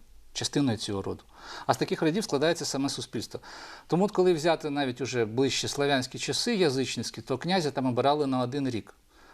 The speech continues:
Обирали на один рік і приймали віче, особливу роль грали волхи, але коли в кінці року, тоді орієнтувались на осінь, врожай був краще, ніж в минулому році, народжувалось більше, ніж помирало, князя залишали.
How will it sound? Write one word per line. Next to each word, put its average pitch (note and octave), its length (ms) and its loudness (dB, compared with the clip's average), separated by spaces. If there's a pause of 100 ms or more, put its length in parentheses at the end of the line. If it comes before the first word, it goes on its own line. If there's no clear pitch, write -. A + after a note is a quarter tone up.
Обирали E3+ 400 4
на E3 140 0
один E3 260 -2
рік A#3 300 -2
і C#3+ 400 2 (140)
приймали C#3 440 4
віче, F#3+ 400 -4 (220)
особливу D3 420 2
роль C#3 100 4
грали B2 300 2
волхи, F#3+ 420 0
але D#3 200 4
коли D#3+ 540 2 (160)
в - 60 -20
кінці D3+ 600 -2 (360)
року, C3 240 2
тоді A2 360 0
орієнтувались A#2 640 0
на B2+ 60 0
осінь, G#2+ 340 -2 (1040)
врожай D3 460 4
був A2+ 200 -4
краще, E3 540 -2 (840)
ніж D#3+ 220 0
в D#3+ 40 0
минулому E3+ 400 2
році, E3+ 280 2
народжувалось D3+ 540 4
більше, D3 320 0
ніж C#3 160 -2
помирало, F3 440 2
князя F3 280 -4
залишали. D3 540 -2